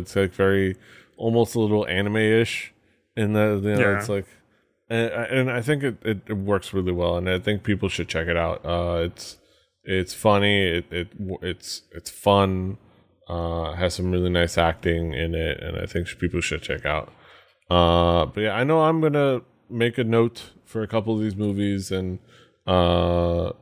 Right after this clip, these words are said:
Speaker 1: and I, I should at some point check out Cheese and Trap. I think I tried to start it, but, uh, I should, uh, just plow through.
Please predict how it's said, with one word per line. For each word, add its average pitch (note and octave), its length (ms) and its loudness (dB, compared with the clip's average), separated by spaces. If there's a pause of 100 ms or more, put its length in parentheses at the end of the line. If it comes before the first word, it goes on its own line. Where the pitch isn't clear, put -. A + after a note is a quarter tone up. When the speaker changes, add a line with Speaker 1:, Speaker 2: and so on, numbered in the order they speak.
(460)
Speaker 1:
and F2 500 -2
I, F2 180 -6 (120)
I F#2 100 -6
should G2 260 4
at F2 120 4
some F2+ 180 -2
point E2+ 220 -2
check F2 200 0
out D#2 140 0
Cheese E2+ 240 -4
and E2+ 160 -8
Trap. E2+ 220 -4
I F2 80 -2
think A2+ 160 0
I - 20 4
tried F2+ 280 0
to F2 60 -12
start E2+ 360 -2
it, E2 160 -4
but, E2+ 180 -2 (600)
uh, - 20 2 (160)
I E2 60 0
should, F2+ 240 -6 (260)
uh, D#2+ 220 -4 (440)
just - 200 -6 (160)
plow E2+ 280 4
through. E2+ 360 -4